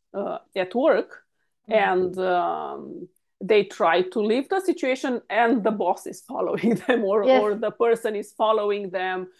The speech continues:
Speaker 1: and, uh, and so on and so on. And that, that comes, uh, sometimes they,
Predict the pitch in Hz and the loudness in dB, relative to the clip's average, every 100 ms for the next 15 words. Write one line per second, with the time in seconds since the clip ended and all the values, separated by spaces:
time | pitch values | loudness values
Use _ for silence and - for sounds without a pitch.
0 | _ - 202 190 190 190 180 - 190 185 | _ -6 -2 -2 0 0 0 0 -4 -4
1 | 175 170 170 202 262 240 - - - 226 | -6 -6 -4 0 2 0 -2 -12 -8 -4
2 | 220 220 208 - - 185 185 - 208 196 | 2 2 2 -2 -8 -2 -2 -2 -2 -2
3 | 196 180 185 180 - 190 - 208 208 202 | -4 -4 -2 -2 -4 -4 -4 -2 -2 -4
4 | 202 196 190 | 0 0 -2